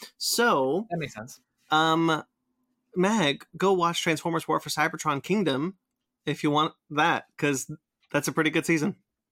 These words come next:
Speaker 2: There you go. There you go.
Speaker 1: Uh, Nemesis and Galvatron, Nemesis and Galvatron come from the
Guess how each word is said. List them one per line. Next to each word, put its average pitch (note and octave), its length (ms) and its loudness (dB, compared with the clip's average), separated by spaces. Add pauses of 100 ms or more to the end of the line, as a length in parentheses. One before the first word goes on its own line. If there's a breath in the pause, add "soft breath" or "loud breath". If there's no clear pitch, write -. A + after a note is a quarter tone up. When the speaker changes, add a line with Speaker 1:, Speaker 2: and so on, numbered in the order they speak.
(180)
Speaker 2:
There A#2 100 -14
you A#2+ 60 -14
go. D#3+ 140 -14 (160)
There C3 120 -18
you C#3+ 40 -14
go. F3 100 -12 (320 loud breath)
Speaker 1:
Uh, B2+ 360 0 (140)
Nemesis D#3+ 420 -2
and D3+ 100 0
Galvatron, D#3 640 -2
Nemesis D#3 380 -4
and C3+ 80 -14
Galvatron C3+ 480 0
come D3 220 -4
from C3+ 240 -6
the B2 80 -10